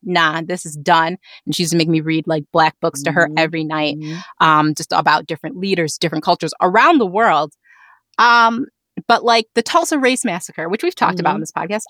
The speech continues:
Speaker 1: I never, I
Speaker 2: Mm-hmm.
Speaker 1: never knew that shit happened until, like, two years ago. I think there was some news story on it, and I was
Speaker 2: Yeah.
Speaker 1: like, "Wait, what?
Speaker 2: Yep.
Speaker 1: What?
Speaker 2: Yeah.
Speaker 1: Who? What? I never heard this shit."
Speaker 2: Yep.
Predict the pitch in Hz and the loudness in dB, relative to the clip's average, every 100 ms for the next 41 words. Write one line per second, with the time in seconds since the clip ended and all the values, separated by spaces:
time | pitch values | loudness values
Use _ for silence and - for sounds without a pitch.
0 | - 233 392 330 - 190 392 294 185 160 | -2 0 2 0 -2 -2 0 0 -2 -2
1 | 185 247 254 247 - 269 247 254 269 285 | -2 -2 -4 -2 0 0 2 0 2 0
2 | 247 180 - 175 165 151 _ _ _ - | 0 -2 0 2 2 0 _ _ _ -20
3 | - _ - 214 220 254 285 311 330 _ | -20 _ -10 -6 -6 -6 -4 -4 -6 _
4 | _ _ _ _ 202 202 208 - 214 202 | _ _ _ _ -2 0 2 2 4 4
5 | 214 - 247 262 294 208 170 160 160 208 | 2 2 4 4 4 2 2 2 2 2
6 | 202 202 - - 180 359 165 190 453 202 | 4 2 0 0 0 0 0 0 2 2
7 | 403 - - - 262 415 202 180 175 180 | 2 0 -16 -6 0 2 4 2 0 -2
8 | - 226 311 | 2 2 2